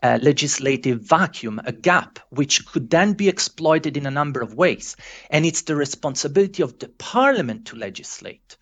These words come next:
Now, some commentators have seen this as paternalism from the Italian Constitutional Court. They basically said, "Well, you know, the Constitutional Court should have just made their job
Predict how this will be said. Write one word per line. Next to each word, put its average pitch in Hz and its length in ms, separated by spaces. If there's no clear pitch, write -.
Now, 165 320
some 254 420
commentators 175 760
have 123 140
seen 160 340
this 143 340
as 131 460
paternalism 131 840
from 117 280
the 117 80
Italian 113 340
Constitutional 113 720
Court. 110 320
They 117 80
basically 123 480
said, 110 340
"Well, 120 160
you 127 100
know, 113 160
the 147 60
Constitutional 156 680
Court 135 260
should - 180
have 120 160
just - 420
made 127 320
their 107 160
job 131 600